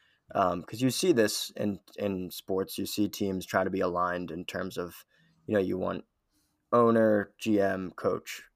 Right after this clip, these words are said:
all on the same page, and the best things can happen. And now their sporting director's out, and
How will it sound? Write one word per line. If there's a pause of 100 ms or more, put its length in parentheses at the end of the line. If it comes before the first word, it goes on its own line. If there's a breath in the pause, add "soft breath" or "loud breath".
(380)
all
on
the
same
page,
and
the
best
things
can
happen.
And (540)
now
their
sporting
director's
out, (500)
and